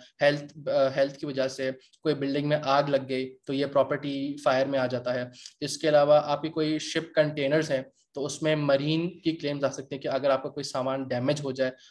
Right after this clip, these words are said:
तो उसके insurance claims होते हैं। तो insurance company, general insurance company में इस तरह के claims बहुत ज़्यादा होते हैं। तो normally हमारा focus claims पे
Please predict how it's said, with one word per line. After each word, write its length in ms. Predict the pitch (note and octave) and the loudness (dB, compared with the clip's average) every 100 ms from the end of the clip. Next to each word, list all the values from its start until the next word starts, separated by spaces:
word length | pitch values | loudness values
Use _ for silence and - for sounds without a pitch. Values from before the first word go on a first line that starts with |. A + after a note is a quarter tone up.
| - | -12
तो 80 | C3+ | -6
उसके 400 | D#3+ D#3+ - E3+ | -6 -4 2 2
insurance 600 | E3 D#3 D3+ D3 D#3+ E3+ | 2 -2 -2 -2 -2 -4
claims 340 | C#3+ C#3 D3 | -4 -2 -2
होते 200 | C#3 A#2 | -4 -6
हैं। 160 | C3+ - - - - - | -6 -8 -14 -20 -8 2
तो 380 | D#3 D#3+ D#3 - _ | 4 4 0 -16 _
insurance 640 | E3 D#3 - D#3+ F3+ A#3 - | -4 -2 0 4 4 2 -2
company, 340 | D#3+ D3+ D#3+ | -4 -2 -2
general 360 | E3+ C#3+ D3+ E3+ | -2 0 0 0
insurance 420 | F#3+ F3+ D3 D#3 | -2 -2 -2 -2
company 380 | D3+ C3 C#3 C#3+ | -2 -2 -4 -6
में 260 | B2+ C3+ - _ _ _ _ - - D#3+ | -4 -4 -4 _ _ _ _ -16 -8 -4
इस 180 | D#3+ | 0
तरह 160 | F#3 D#3+ | 4 4
के 140 | D#3 | 4
claims 360 | F3 D#3 F3 E3+ | 0 0 0 0
बहुत 320 | - C#3+ D#3 | 2 2 4
ज़्यादा 200 | D3 C3 | 2 2
होते 680 | D3+ C3+ - _ _ _ B2+ | 0 -2 -8 _ _ _ -12
हैं। 160 | B2 A#2+ - - - | -10 -12 -18 -10 0
तो 60 | |
normally 340 | C#3+ D#3 F3 F#3+ | 4 6 4 2
हमारा 260 | E3 D3+ | 4 4
focus 400 | E3 D#3 - E3+ | 4 0 -4 -6
claims 400 | - C#3+ D3 D3+ | -4 -2 -2 -2
पे 220 | - D#3+ | -2 0